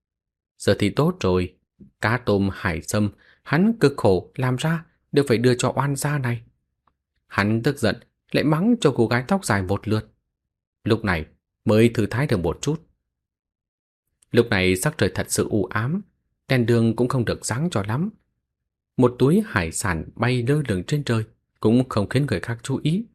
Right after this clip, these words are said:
Bọn họ chuẩn bị chuẩn xác tìm được nhà ông Vương. Sau đó gặp khó khăn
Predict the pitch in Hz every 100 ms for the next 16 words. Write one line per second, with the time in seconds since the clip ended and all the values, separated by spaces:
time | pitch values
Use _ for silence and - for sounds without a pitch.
0 | _ _ _ _ _ _ _ _ 143 143
1 | 123 98 90 98 104 - _ _ - 107
2 | 85 - 165 - 104 90 90 98 82 117
3 | 117 120 117 - _ _ _ _ _ _
4 | _ _ - 160 190 156 - 107 - 165
5 | 160 156